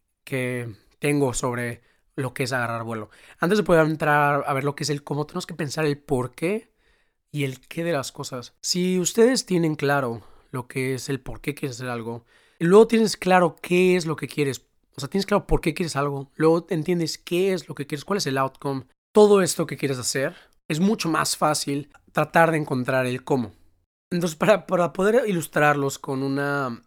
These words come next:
un ejemplo, creo que es más fácil poner ejemplos en vez de confundirlos. Vamos a verlo como fotógrafo. Vamos a decir que ustedes, el por qué les gusta la fotografía es porque les gusta estar afuera. Les gusta crear.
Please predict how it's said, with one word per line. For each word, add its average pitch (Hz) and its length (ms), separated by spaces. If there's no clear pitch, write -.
un 165 160
ejemplo, 135 460
creo 143 220
que 156 120
es 143 100
más 143 140
fácil 131 220
poner 139 240
ejemplos 139 460
en 127 120
vez 127 200
de 131 240
confundirlos. 165 680
Vamos 220 240
a 202 40
verlo 180 200
como 143 160
fotógrafo. 117 640
Vamos 196 160
a 202 40
decir 165 160
que - 100
ustedes, 147 580
el 127 200
por 147 240
qué 196 100
les 196 140
gusta 165 160
la 147 80
fotografía 135 580
es 131 100
porque - 320
les 135 200
gusta 147 500
estar - 260
afuera. - 480
Les 139 160
gusta 143 380
crear. 117 420